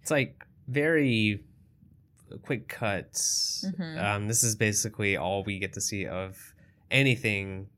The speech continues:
Speaker 1: from that night. It's, like, basically the shot replayed throughout the movie.
Speaker 2: Yeah. A little girl saying, "Help me," running, jumping through the window. And it's three little blonde girls, so we don't really know who is who.
Speaker 1: Yeah.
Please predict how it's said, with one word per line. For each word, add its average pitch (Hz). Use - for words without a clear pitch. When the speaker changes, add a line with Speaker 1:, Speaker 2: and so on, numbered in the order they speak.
Speaker 1:
from 104
that 101
night. 98
It's, 117
like, 110
basically 117
the 104
shot 101
replayed 95
throughout 90
the 87
movie. 82
Speaker 2:
Yeah. 156
A 180
little 175
girl 175
saying, 160
"Help 226
me," 208
running, 170
jumping 151
through 147
the 131
window. 78
And 175
it's -
three 277
little 208
blonde 156
girls, -
so 180
we 170
don't 175
really 160
know 147
who 143
is -
who. -
Speaker 1:
Yeah. -